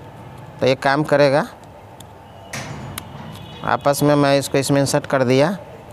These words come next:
अब मैं आपको दिखाता हूँ, देखिए ये काम करने लगा है ये,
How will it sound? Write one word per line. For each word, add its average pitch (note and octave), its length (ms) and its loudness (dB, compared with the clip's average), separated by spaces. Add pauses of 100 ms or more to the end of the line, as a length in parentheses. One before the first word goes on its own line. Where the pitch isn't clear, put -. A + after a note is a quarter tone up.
(720)
अब C3 100 2
मैं D#3+ 160 6
आपको D#3+ 200 4
दिखाता D3+ 380 2
हूँ, D#3+ 200 4 (4000)
देखिए C3+ 340 6
ये F3 140 8
काम D#3 240 4
करने E3 260 6
लगा D#3 240 6
है D3 160 6
ये, D#3+ 180 4